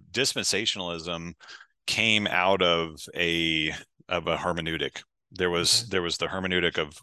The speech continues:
Speaker 1: literal interpretation, or what I would call normal interpretation.
Speaker 2: Mm-hmm.
Speaker 1: And from that, the dispensations came. Um, but covenant theology was actually the other way around. It, it, uh, started with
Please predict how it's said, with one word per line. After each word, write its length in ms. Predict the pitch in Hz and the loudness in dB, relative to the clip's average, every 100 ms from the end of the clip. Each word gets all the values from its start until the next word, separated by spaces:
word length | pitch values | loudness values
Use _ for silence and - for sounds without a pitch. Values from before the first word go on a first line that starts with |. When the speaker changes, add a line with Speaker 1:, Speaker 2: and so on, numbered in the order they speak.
| _ _ _ | _ _ _
Speaker 1:
literal 380 | - 95 92 85 | -2 0 2 0
interpretation, 800 | 82 - 82 82 78 85 80 78 | -2 -4 -2 -2 0 -2 -4 -6
or 280 | 76 76 73 - - - _ | -6 -6 -8 -12 -16 -18 _
what 120 | 98 | -4
I 40 | 82 | -2
would 120 | 82 | -2
call 120 | 85 | -6
normal 400 | 76 82 82 82 | -6 -4 -4 -6
interpretation. 920 | 80 78 80 - 78 _ - - 78 78 _ - - - - | -6 -8 -8 -8 -8 _ -6 -6 -6 -14 _ -16 -16 -18 -12
Speaker 2:
Mm-hmm. 200 | 131 117 | -10 -2
Speaker 1:
And 400 | 98 92 90 76 - | 2 4 2 -2 -12
from 400 | - 101 101 90 | -4 0 2 2
that, 220 | 82 82 | 2 2
the 80 | 85 | 0
dispensations 800 | 90 - 85 85 82 - 80 - | 0 0 -2 0 2 0 0 -2
came. 400 | - 85 101 113 _ _ 160 _ - 107 | -2 -2 -4 -10 _ _ -20 _ -12 0
Um, 440 | 95 92 87 85 | 2 4 2 -2
but 300 | 90 101 92 - 87 92 - | 2 4 4 0 -16 -10 0
covenant 340 | 110 151 90 | 0 0 0
theology 460 | 95 92 107 87 82 | 2 4 4 2 -2
was 180 | 85 | 0
actually 400 | 87 87 - 85 | 2 2 0 -2
the 220 | 78 82 87 | -4 -2 -2
other 160 | 87 | 0
way 140 | 85 78 | -2 -2
around. 500 | 78 82 90 82 80 | -2 0 0 0 -4
It, 100 | - - | -8 -6
it, 400 | 87 82 - 87 | -2 -2 -2 0
uh, 100 | 78 | 2
started 460 | - 87 98 87 | 2 2 2 0
with 400 | 80 82 80 - | 0 0 -2 -6